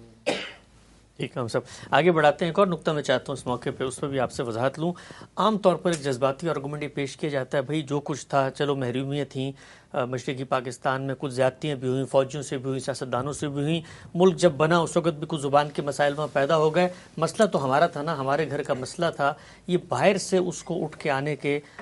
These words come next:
ہمارے اس پورے قضیے میں اپنا جو ہے وہ حصہ ڈال کے ملک کو دولخت کرنے میں، مہمیز دینے میں،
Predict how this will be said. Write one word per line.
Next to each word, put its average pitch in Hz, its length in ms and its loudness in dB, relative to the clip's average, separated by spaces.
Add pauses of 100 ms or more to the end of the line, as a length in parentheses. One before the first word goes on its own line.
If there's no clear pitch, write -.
(120)
ہمارے 139 500 4
اس - 260 -8
پورے 156 220 -2
قضیے 147 400 -2
میں 139 240 -2
اپنا 147 380 -4
جو 127 160 -4
ہے 135 120 2
وہ 131 260 -2
حصہ 139 240 -2
ڈال 120 220 0
کے 139 180 -6
ملک 139 240 -6
کو 143 120 -8
دولخت 139 320 -4
کرنے 143 260 -6
میں، 143 200 -4 (280)
مہمیز 139 400 -2
دینے 160 180 0
میں، 165 160 0